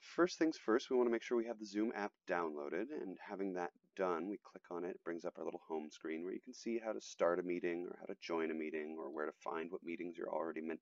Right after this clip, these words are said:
to be at. Uh, if you want to, you can click on this little profile icon in the upper right corner, and that'll open this up. Not terribly useful for us, though. If you click on the My Profile part, it'll take you and you can see what'll show up when you join a meeting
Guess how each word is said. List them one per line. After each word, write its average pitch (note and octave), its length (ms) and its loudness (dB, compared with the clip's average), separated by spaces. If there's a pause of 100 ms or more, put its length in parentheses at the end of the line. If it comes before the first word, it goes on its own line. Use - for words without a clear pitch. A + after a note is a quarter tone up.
to - 80 -20 (120)
be D2+ 240 -6
at. C#2+ 180 -8 (800)
Uh, E2+ 460 4
if - 140 -8
you F#2+ 100 -2
want F2+ 260 4
to, G2 120 -4
you F2+ 40 -2
can F2+ 120 -10
click - 180 -6
on F2 120 2
this E2+ 120 -8
little F#2 120 0
profile F#2 640 4
icon F#2 260 -4
in F#2 80 -2
the F2+ 100 0
upper F2+ 220 -4
right F2 200 2
corner, D#3 420 2 (400)
and - 80 -6
that'll F2 160 2
open F2 260 -2
this C#3 260 4
up. B2+ 160 4 (360)
Not - 200 0
terribly F3 400 10
useful D#3+ 260 4
for - 140 4
us, D#3 160 6
though. - 120 8
If C#3 100 6
you D3+ 60 -4
click - 260 0
on C#3+ 80 4
the C#3+ 60 2
My C#3 160 2
Profile A#2+ 580 4
part, A#2 260 4
it'll A2+ 160 -2
take - 280 -2
you A2+ 100 6
and A2 100 4
you G#2 80 -2
can - 140 -10
see G#2+ 280 0
what'll G2 260 -2
show G2 240 2
up F#2 100 0
when G2 120 -2
you G2 180 -2
join D#2+ 280 0
a D#2+ 60 2
meeting D#2 460 -2